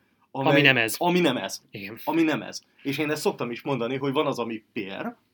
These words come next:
Speaker 1: meg van az, ami adott esetben szervezeti kommunikáció, meg van az, amikor, ami újságírás, és kettő azért nem mindig ugyanaz.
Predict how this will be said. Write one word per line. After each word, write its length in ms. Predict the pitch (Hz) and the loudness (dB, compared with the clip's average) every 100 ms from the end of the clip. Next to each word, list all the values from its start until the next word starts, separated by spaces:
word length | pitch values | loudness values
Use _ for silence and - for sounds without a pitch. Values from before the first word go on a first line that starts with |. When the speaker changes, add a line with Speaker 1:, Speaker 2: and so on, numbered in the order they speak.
| _ | _
Speaker 1:
meg 200 | - 131 | -4 0
van 140 | 123 127 | 2 0
az, 100 | 113 | 0
ami 200 | 113 120 | -2 -4
adott 280 | 117 117 117 | -6 -8 -8
esetben 320 | 117 107 107 | -8 -8 -8
szervezeti 460 | 120 110 113 110 | -6 -6 -6 -8
kommunikáció, 880 | - 120 123 123 135 135 175 214 269 _ _ _ _ _ _ _ _ _ _ _ | -10 -8 -8 -4 -4 -4 -2 -2 -4 _ _ _ _ _ _ _ _ _ _ _
meg 160 | - 143 | -8 -2
van 200 | 156 151 | 2 4
az, 100 | 151 | 4
amikor, 560 | 147 151 151 156 151 147 | 2 2 4 4 4 0
ami 280 | 160 143 151 | 0 4 4
újságírás, 640 | 175 156 135 135 143 135 | 4 0 -2 -2 -2 -2
és 100 | 127 | -4
kettő 300 | - 135 147 | 0 0 0
azért 220 | 131 147 | 0 0
nem 140 | 180 175 | 2 0
mindig 220 | 110 107 | 0 -4
ugyanaz. 440 | 101 98 92 - | -6 -10 -16 -20